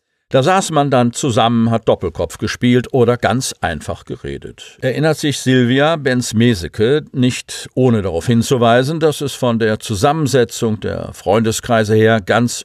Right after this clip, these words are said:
unterschiedliche Cliquen gewesen sind, die sich in dem einen oder dem anderen Stammlokal trafen. „Wenn wir nicht dort gewesen sind“, ergänzt Oliver Ebgen, „dann waren wir im Brockeshaus. Das war in dieser Zeit die einzige beständige Möglichkeit in Cuxhaven,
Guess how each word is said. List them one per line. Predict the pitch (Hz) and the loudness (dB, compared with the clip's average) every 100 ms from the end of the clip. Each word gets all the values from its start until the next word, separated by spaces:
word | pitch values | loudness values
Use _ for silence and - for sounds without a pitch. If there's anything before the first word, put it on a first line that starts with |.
| _ | _
unterschiedliche | 135 123 87 78 87 - - - | 0 0 -2 -8 -12 -14 -16 -12
Cliquen | 104 - 87 | -12 -10 -6
gewesen | 90 90 85 98 | -4 -4 -4 -2
sind, | 104 113 113 | 0 0 2
die | 113 - - - - | 0 -2 -12 -20 -12
sich | 160 | -4
in | 185 165 | 0 0
dem | 165 | 0
einen | 147 147 156 156 | 2 2 2 0
oder | 139 123 120 123 120 _ | 2 2 2 0 -2 _
dem | 139 143 | -6 -4
anderen | - 104 92 92 | -2 -2 -2 -4
Stammlokal | 98 - 87 76 64 - 76 | -6 -2 -2 -2 -6 -6 -6
trafen. | 71 95 76 - 65 62 _ _ _ _ | -6 -6 -6 -8 -14 -16 _ _ _ _
„Wenn | 110 123 | -2 0
wir | 120 117 110 | 2 0 0
nicht | 107 - | -2 0
dort | 170 185 | 0 -2
gewesen | 87 90 90 104 | -6 -6 -4 -4
sind“, | 92 110 151 - | 0 -2 -2 -8
ergänzt | - 64 76 73 - | -12 -8 -8 -8 -6
Oliver | 87 85 104 | -6 -2 -2
Ebgen, | 120 127 - 131 120 | -2 -2 -2 0 0
„dann | 127 175 151 | 0 -2 -4
waren | 123 110 101 | -2 -2 -2
wir | 92 95 | -2 -2
im | 110 | 0
Brockeshaus. | 135 151 - - 76 53 - - | -2 -4 -4 -4 -4 -4 -10 -10
Das | 73 - | -8 -2
war | 127 123 | 0 2
in | 120 110 98 | 2 0 0
dieser | 113 113 117 | 0 0 0
Zeit | - 113 107 | 2 0 0
die | 120 | -2
einzige | 117 117 120 123 107 | 0 0 0 -2 0
beständige | 98 - 113 87 85 95 | -2 0 0 0 -2 -2
Möglichkeit | 82 73 - - 101 92 | -2 -4 -10 -4 -2 -2
in | 92 | -8
Cuxhaven, | 90 - 113 101 98 95 | -10 -2 2 2 0 -4